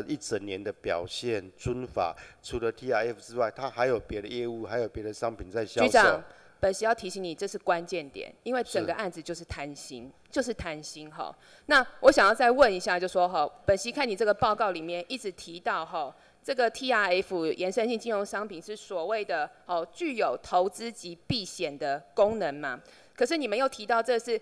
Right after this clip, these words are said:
Speaker 2: 高杠杆、高风险的一个这个金融商品哈，那我就觉得真的很奇怪，你们怎么投资？你们，你们怎么定义投资这件事情？
Speaker 1: 就是避险的话，呃，他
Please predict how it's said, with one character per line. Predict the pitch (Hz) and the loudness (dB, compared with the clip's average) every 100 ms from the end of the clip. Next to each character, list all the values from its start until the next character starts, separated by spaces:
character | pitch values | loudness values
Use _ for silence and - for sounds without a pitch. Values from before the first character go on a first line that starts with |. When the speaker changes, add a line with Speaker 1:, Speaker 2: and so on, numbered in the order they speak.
| - _ | -6 _
Speaker 2:
高 | - 240 254 | 4 6 6
杠 | 285 240 190 | 2 -2 0
杆、 | 127 76 - - | -2 -2 -10 6
高 | 226 233 | 8 8
风 | 247 247 | 8 4
险 | 262 - 143 | 4 0 -2
的 | 147 120 - | -4 -10 -8
一 | |
个 | 170 151 139 - | -4 -2 -4 -8
这 | 196 | -6
个 | 170 | -6
金 | - 202 | -6 -4
融 | 185 | -4
商 | 165 160 175 | -4 -6 -4
品 | 170 - | -6 -4
哈， | 165 - - - | -6 -6 -14 -6
那 | 320 311 | 2 4
我 | 208 | 6
就 | 285 | 4
觉 | 220 | 2
得 | 214 214 | 0 2
真 | 269 | 2
的 | 254 | 2
很 | - 180 104 | 0 -4 -8
奇 | - 165 | -10 0
怪， | 196 | 0
你 | 175 | 2
们 | 214 | 0
怎 | 240 185 | 0 -2
么 | |
投 | 170 - 165 | -4 -4 -6
资？ | 170 196 202 - _ _ _ | -8 -14 -16 -16 _ _ _
你 | 233 | 0
们， | 254 | 2
你 | 233 | 2
们 | 240 | 2
怎 | 220 | 4
么 | |
定 | 180 233 | 2 -2
义 | 220 | -4
投 | - 165 175 | -2 -2 -4
资 | - 196 | -8 -6
这 | 196 | -4
件 | 180 160 | -4 -6
事 | - | -10
情？ | 156 - - - _ _ - _ _ _ - - - _ _ _ _ _ _ _ _ _ _ _ _ _ _ _ _ _ - - _ - | -14 -18 -20 -20 _ _ -20 _ _ _ -20 -20 -20 _ _ _ _ _ _ _ _ _ _ _ _ _ _ _ _ _ -20 -20 _ -16
Speaker 1:
就 | |
是 | 147 - | -14 -2
避 | 208 143 | -2 0
险 | 113 101 | -2 -2
的 | 110 | 2
话， | 123 117 90 - - - _ _ - - | 8 10 8 4 -10 -20 _ _ -20 -8
呃， | 113 110 | -6 -4
他 | 151 160 165 156 | 0 4 4 2